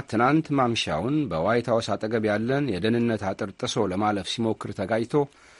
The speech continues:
መያዙን የፕሬዝዳንቱ ጥበቃ ኃይል ሲክሬት ሰርቪስ አስታውቋል። የመኪናው የኋላ ዕቃ መጫኛ በር በሮቦት ተከፍቶ በውስጡ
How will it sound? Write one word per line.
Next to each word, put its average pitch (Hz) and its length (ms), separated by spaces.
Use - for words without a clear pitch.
መያዙን 127 580
የፕሬዝዳንቱ 113 840
ጥበቃ 98 380
ኃይል 123 300
ሲክሬት 117 360
ሰርቪስ 90 400
አስታውቋል። 95 520
የመኪናው 175 420
የኋላ 143 340
ዕቃ - 140
መጫኛ 104 440
በር 135 260
በሮቦት 104 720
ተከፍቶ - 400
በውስጡ 101 380